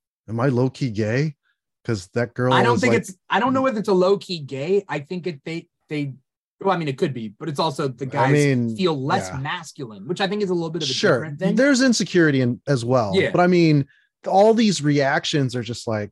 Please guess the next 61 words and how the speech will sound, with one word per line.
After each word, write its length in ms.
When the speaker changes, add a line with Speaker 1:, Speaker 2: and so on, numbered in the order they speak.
Speaker 1:
"Wow, 260
you're 240
just 280
fucking 600
accept 500
it, 160
bro. 300
Or 240
hit 180
the 100
gym 300
if 100
you're 120
competitive, 680
but 160
don't, 320
like," 300
Speaker 2:
No, 160
but 100
then 160
you 80
get 200
to 60
be 140
like 200
that 120
guy 200
in 80
the, 120
in 140
the 80
She-Hulk 380
episode. 580
He's 160
like, 120
"How 120
much 160
Speaker 1:
Oh, 20
Speaker 2:
can 120
you 40
Speaker 1:
<laughs> 20
that 60
Speaker 2:
squat? 280
Speaker 1:
is 280
Speaker 2:
I 80
can 160
do 160
this. 320
I 140
can 120
do 120
this, 220
and 120
I 80
don't 120
even 180
have 100
powers." 640
Speaker 1:
Look, 340
he's 220
stupid, 680